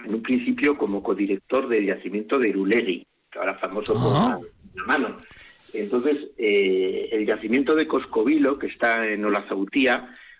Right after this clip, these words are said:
Speaker 1: pues es uno de esos yacimientos que, que, que en sí, pues, sería mejor conocerlo, como hablabais antes de Peñacerrada, pues,
Speaker 2: Ujú.
Speaker 1: pues el yacimiento de Coscovilo es uno de los yacimientos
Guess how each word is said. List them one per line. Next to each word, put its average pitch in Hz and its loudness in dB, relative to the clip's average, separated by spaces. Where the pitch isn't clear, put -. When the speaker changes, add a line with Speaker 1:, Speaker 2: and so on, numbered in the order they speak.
Speaker 1:
pues - -4
es 123 -2
uno 131 2
de 123 2
esos 120 -4
yacimientos 127 2
que, 98 -4
que, 92 -2
que - -2
en 95 -2
sí, 131 2
pues, 95 0
sería 117 0
mejor 123 -2
conocerlo, 123 -2
como 101 -2
hablabais 113 0
antes 110 -2
de 104 0
Peñacerrada, 110 0
pues, 127 4
Speaker 2:
Ujú. 214 -10
Speaker 1:
pues 101 -8
el 101 -2
yacimiento 110 -2
de 131 2
Coscovilo 123 2
es 127 0
uno 113 -4
de 117 0
los 110 -4
yacimientos 120 0